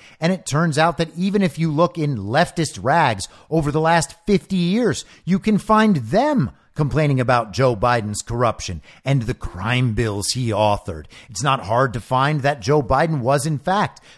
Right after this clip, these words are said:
mentored in politics for three decades by a Klan leader. Joe Biden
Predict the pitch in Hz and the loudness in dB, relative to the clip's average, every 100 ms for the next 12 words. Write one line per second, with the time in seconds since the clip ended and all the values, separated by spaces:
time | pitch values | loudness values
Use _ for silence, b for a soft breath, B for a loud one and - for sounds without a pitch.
0 | - 90 120 143 160 143 156 226 247 - | -10 -8 -2 0 2 2 0 0 -2 -4
1 | - - 113 113 131 113 123 160 185 151 | -6 -6 -8 -6 -4 -2 -2 -2 -2 -4
2 | B B - 196 196 - - 247 285 294 | B B 2 4 2 -2 -8 0 2 2
3 | 180 120 117 80 71 _ _ b b b | 2 0 -4 -6 -14 _ _ b b b
4 | 101 147 151 135 170 185 | 0 2 2 2 2 2